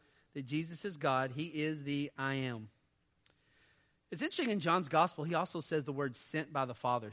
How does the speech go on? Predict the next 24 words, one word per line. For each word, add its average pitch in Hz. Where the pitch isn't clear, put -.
"sent 147
by 131
the 123
Father." 120
He 175
uses 214
that 165
more 151
than 139
Matthew, 147
Mark, 139
and 131
Luke 135
use. 135
Over 143
forty 165
times 147
he 147
does 143
that 135
extensively. 139
Also, 262
when 233
you 202